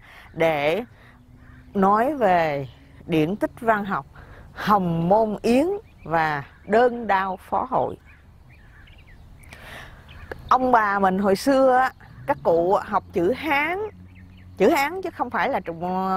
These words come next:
chứ là không phải là chữ Bắc, ờ, gọi là phát âm tiếng phổ thông, tiếng Bắc Kinh như bây giờ.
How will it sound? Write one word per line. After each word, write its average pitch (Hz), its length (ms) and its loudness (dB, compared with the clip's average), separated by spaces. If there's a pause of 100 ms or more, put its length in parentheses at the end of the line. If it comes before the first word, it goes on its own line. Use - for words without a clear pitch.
(440)
chứ 269 260 2
là 214 180 0
không 240 200 -12
phải 190 300 -4
là 180 840 -2
chữ 233 400 0 (160)
Bắc, - 180 -10
ờ, 214 320 2
gọi 196 340 0
là 185 180 0
phát - 160 -10
âm 214 320 -6
tiếng 262 180 -6
phổ 185 160 -2
thông, 226 320 -4
tiếng 269 200 -6
Bắc 311 100 -4 (100)
Kinh 214 260 0
như 208 100 0
bây 190 140 0
giờ. 151 240 0